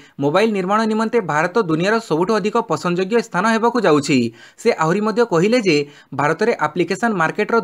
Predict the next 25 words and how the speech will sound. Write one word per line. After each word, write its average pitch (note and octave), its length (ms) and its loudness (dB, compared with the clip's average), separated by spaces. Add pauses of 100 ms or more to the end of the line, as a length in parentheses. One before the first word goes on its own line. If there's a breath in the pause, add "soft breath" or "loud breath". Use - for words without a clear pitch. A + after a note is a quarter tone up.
ଦ୍ରୁତ D#3+ 180 -2 (100)
ଅଭିବୃଦ୍ଧି F3+ 460 0
ଘଟୁଥିବା G#3+ 360 2
ବେଳେ A3+ 180 4 (360 loud breath)
ମୋବାଇଲ F#3 280 2 (120)
ଟାରିଫ F3+ 280 2
ମଧ୍ୟ G#3+ 140 2 (140)
ସବୁଠୁ F3 260 2 (120)
କମ୍ A3+ 220 4
ରହିଛି। E3 340 2 (380 loud breath)
ପ୍ରଧାନମନ୍ତ୍ରୀ F3+ 480 0 (100)
ପୁଣି G3+ 160 0 (100)
କହିଲେ, G#3+ 280 4 (340 loud breath)
ଭବିଷ୍ୟତରେ F#3 500 2 (100)
ଠିକ୍ G3+ 240 -4
ସମୟରେ A3 240 0 (100)
ଫାଇଭ୍ D#3 220 -4
ଜି A3+ 140 -4
ପ୍ରଚଳନ E3+ 200 0 (260)
କରି A3+ 180 4 (400 loud breath)
ନିୟୁତ A3 260 2
ନିୟୁତ A3+ 140 0 (100)
ଭାରତୀୟଙ୍କୁ G3+ 420 -2 (100)
ସଶକ୍ତ G3+ 320 -4 (120)
କରିବା F#3+ 240 2